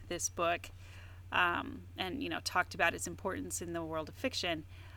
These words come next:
let's talk about the book itself. Tolstoy himself even considered this his first true novel. So I want to talk about why the book matters, and particularly why the book matters today.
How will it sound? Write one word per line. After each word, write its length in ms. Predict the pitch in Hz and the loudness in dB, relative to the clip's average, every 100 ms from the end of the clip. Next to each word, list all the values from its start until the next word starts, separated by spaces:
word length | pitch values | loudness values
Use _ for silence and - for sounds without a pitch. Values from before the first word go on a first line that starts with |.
| - - - - - - | -14 -14 -14 -14 -14 -2
let's 380 | 196 220 214 - | 10 10 10 6
talk 240 | - 196 | 8 8
about 240 | - 180 - | 8 6 6
the 60 | |
book 200 | - 165 | 0 -4
itself. 560 | 160 - 147 - - - | -2 2 2 2 -2 -12
Tolstoy 440 | - 220 233 240 220 | 2 4 4 6 4
himself 400 | 214 190 180 170 | 4 4 4 4
even 200 | 180 175 | 0 -2
considered 460 | - 175 180 175 | -4 -2 -2 -4
this 180 | 165 - | -2 -4
his 100 | - | -4
first 400 | - 185 170 - | -4 -4 -2 -2
true 300 | - 185 175 | -2 -2 0
novel. 440 | 170 165 165 160 120 | 4 4 4 0 0
So 140 | 196 | 0
I 40 | |
want 120 | 202 220 | 2 2
to 60 | |
talk 160 | - 185 | 2 4
about 400 | 175 165 160 - - - | 8 8 6 0 -12 -4
why 280 | 175 180 190 | 6 8 8
the 80 | 190 | 6
book 220 | 180 170 | 0 4
matters, 500 | 160 156 147 - - | 4 6 2 0 -2
and 320 | - 160 - - | 0 -4 -4 -6
particularly 600 | - 196 330 - 190 175 | -4 0 2 2 2 2
why 280 | 165 165 170 | 4 10 10
the 80 | 170 | 8
book 240 | 165 160 | 2 0
matters 360 | 160 151 151 - | 0 0 0 -4
today. 340 | - - - | -4 -4 -6